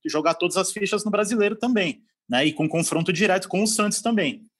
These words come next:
Então, já começa a formar um bolo ali que não tinha, né?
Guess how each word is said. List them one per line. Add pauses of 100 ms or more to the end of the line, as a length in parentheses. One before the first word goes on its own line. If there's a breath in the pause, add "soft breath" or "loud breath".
(300)
Então,
já
começa
a
formar
um
bolo
ali
que
não
tinha,
né?